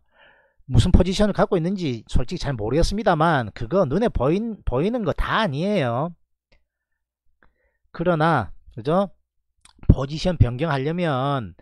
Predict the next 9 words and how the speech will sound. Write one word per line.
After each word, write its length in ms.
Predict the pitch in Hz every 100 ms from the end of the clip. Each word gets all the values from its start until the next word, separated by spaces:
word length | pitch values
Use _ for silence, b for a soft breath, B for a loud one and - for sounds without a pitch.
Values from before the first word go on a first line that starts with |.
| b b b b b
시간이 360 | - 196 180
좀 100 | 127 -
필요한데 840 | 185 190 196 175 127 131 110 92 _ _ _
외국인이 600 | 107 120 135 196 202 151
현물을 480 | - 127 151 185 220
자꾸 240 | - -
사들어오고 460 | - 131 127 240 247
있잖아요. 340 | - 135 120 104
그죠? 320 | 104 165